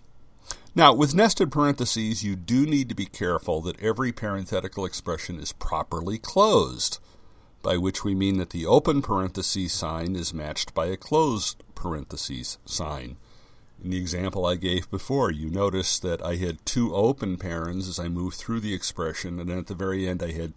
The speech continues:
two closed parens right after, one after the other. Um, you should get in the habit of always being very careful about closing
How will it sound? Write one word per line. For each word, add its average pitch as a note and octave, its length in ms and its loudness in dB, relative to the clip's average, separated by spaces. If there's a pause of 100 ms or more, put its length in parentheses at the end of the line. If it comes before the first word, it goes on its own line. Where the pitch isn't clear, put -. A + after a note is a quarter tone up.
two G#2+ 340 2 (120)
closed G2 440 2
parens F2 460 -2
right F2 180 2
after, E2 400 -4 (460)
one E2+ 200 -4
after D#2 240 -6
the E2+ 200 -4
other. C#2 200 -6 (920)
Um, F#2 500 4 (3000)
you B2 100 0
should A#2+ 180 0
get C#3+ 160 6
in B2+ 80 -4
the A2+ 60 -2
habit G#2+ 460 0
of F2+ 200 -4
always A2 400 4
being F2 240 -4
very F#2+ 220 0
careful F2+ 560 0
about D#2+ 360 -4
closing D#2+ 640 -4